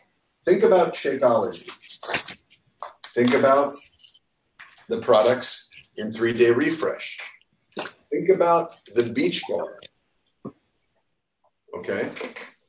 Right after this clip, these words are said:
And think about Daily Sunshine. All of the products are certified low glycemic index, also known as the low G I,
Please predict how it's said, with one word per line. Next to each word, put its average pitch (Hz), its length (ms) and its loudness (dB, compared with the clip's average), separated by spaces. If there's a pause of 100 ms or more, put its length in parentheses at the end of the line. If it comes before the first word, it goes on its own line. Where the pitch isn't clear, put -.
(400)
And 110 120 -6
think 135 240 -6
about 127 320 0
Daily 113 280 2
Sunshine. 101 520 -6 (1080)
All 147 420 6
of 180 100 4
the 185 120 4
products 117 800 0
are 104 180 4
certified 107 1080 -2 (380)
low 123 640 4 (340)
glycemic 117 800 0 (560)
index, 107 800 -4 (520)
also 131 400 2
known 123 220 2
as 107 180 -2
the 107 100 -2
low 120 600 4 (240)
G 123 560 2 (220)
I, 95 260 0